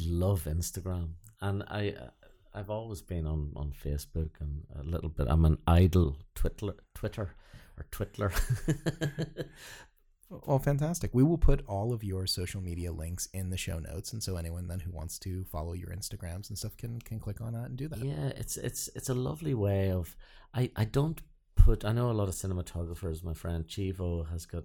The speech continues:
Speaker 1: this extraordinarily curated sequence of images that I go on daily, uh, that I love.
Speaker 2: Do you put your breakfast up there?
Speaker 1: I don't
Speaker 2: Yeah.
Speaker 1: put my
Speaker 2: <laughs>
Speaker 1: breakfast, but it is, it is epistolic and
Speaker 2: Ah,
Speaker 1: diaristic, and
Speaker 2: okay.
Speaker 1: it, it tends to have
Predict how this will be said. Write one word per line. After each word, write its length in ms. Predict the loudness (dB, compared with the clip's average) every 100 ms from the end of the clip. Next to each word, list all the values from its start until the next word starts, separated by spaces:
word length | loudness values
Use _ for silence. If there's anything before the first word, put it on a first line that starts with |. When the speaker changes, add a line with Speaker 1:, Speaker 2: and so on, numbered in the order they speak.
| -10
Speaker 1:
this 240 | -12 -12
extraordinarily 1040 | -14 -16 -16 -14 -8 -6 -6 -4 -4 -4 -8 -10
curated 680 | -4 0 0 0 -2 -4 -8 -20 -20 -20
sequence 460 | -10 -6 -6 -4 -4
of 100 | -2
images 480 | -2 -2 -2 -4 -4
that 100 | -6
I 120 | -4
go 180 | -2 -2
on 400 | 0 0 0 -2 -8 _ -12
daily, 460 | -4 -2 0 0 -4 -8 -20 -20 -20 _
uh, 180 | -4 -2 -2
that 100 | -2
I 120 | -2
love. 440 | 0 0 -2 -4 -12 -20 -8
Speaker 2:
Do 80 | -2
you 40 | 6
put 200 | 6 6
your 80 |
breakfast 400 | -4 -6 -4 -4
up 100 | -4
there? 240 | -4 -6 -6 -2
Speaker 1:
I 180 | 0 0
don't 240 | -2 0
Speaker 2:
Yeah. 60 | 6
Speaker 1:
put 160 | 6
my 100 | 6
Speaker 2:
<laughs> 140 | 4 2
Speaker 1:
breakfast, 400 | 0 -2 -4 0
but 120 | 0
it 120 | 2
is, 220 | 2 0 -4 -20 -10
it 160 | -4 -2
is 320 | 0 0 -4 -8 -6
epistolic 720 | -4 -4 -4 -4 -4 -4 -4 -10 -8
and 180 | -4 -2
Speaker 2:
Ah, 40 |
Speaker 1:
diaristic, 720 | 2 2 2 0 -2 -4 -6 -6 -6 -4
and 100 | -2
Speaker 2:
okay. 60 | -2
Speaker 1:
it, 60 | -4
it 140 | -8 -8
tends 380 | -6 -4 -6
to 160 | -6 -6
have 480 | -4 -4 -2 -2